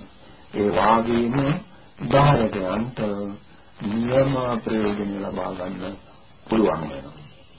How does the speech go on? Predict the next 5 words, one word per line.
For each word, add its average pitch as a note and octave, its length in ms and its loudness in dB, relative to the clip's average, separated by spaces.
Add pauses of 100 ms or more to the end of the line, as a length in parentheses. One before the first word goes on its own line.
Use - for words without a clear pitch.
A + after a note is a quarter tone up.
(1120)
එනිසා, A2 680 2 (1040)
ආ, E2 480 -6 (180)
දානය C3+ 400 4
වළඳන G#2 640 2
අවස්ථාවේදී A2 1400 0